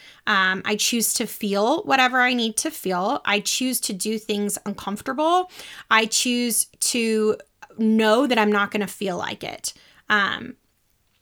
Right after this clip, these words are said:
I cho-, I choose to be really honest with myself that if I schedule something on my calendar and it's something I don't wanna do, I consciously choose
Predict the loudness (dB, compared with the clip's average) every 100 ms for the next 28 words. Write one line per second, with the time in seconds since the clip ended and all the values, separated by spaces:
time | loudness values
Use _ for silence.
0 | _ -4 -2 -2 -2 2 2 2 0 0
1 | 0 -2 -2 0 0 0 0 0 0 -2
2 | -2 -2 -2 -2 -2 0 4 4 2 -8
3 | -12 -20 -12 -2 -2 2 4 6 4 4
4 | 2 -2 2 2 2 -2 0 0 0 -2
5 | -2 -2 -2 0 -2 -2 -2 0 2 4
6 | 4 4 0 0 0 0 0 2 2 0
7 | 0 -2 -2 -2 0 0 -2 -2 0 -2
8 | -4 -20 -20 0 2 2 -2 -10 -12 -2
9 | 0 0 0 0 0 -2 -2 -2 0 2
10 | 2 0 -6